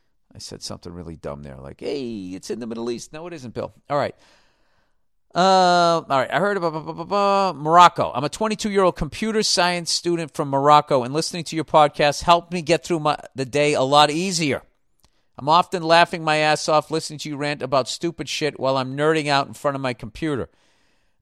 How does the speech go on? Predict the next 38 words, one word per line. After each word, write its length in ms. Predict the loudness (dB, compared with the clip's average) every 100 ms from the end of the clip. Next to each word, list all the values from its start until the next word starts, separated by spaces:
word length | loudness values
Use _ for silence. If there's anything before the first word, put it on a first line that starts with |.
| -8
Uh, 80 |
I 240 | -2 -2 -2
just 220 | -6 -6
wanted 220 | -4 -4
to 120 | -2
ask 400 | 2 2 2 -6 _ _
you, 360 | -6 -6 -6 -8
since 380 | -6 -6 -6
you've 120 | -10 -10
been 140 | -10
traveling 500 | -2 2 4 2 -2
a 80 | -2
lot 240 | 0 0
in 60 | -2
recent 380 | -6 -6 -8 -8
years, 280 | -6 -6 -8 _ _
have 160 | -6 -2
you 40 |
ever 140 | 0 0
been 220 | -2 -2
to 80 | -4
Morocco? 600 | 0 4 4 4 -2 -4
I 120 | -8
haven't. 460 | -4 0 2 0 -10 _ _ _ _ _ _
If 160 | -12 -10
so, 480 | -2 2 4 2 -6 _ _ _ _ _ _ _
what 180 | -6 -6
did 160 | -6 -10
you 80 | -8
think 260 | -6 -4
of 140 | -2 -2
it? 220 | -2 -6 -10
And 160 | -6
if 160 | -6 -2
by 160 | 2 2
a 100 | 2
long 300 | 2 0 0
shot 400 | -2 0 0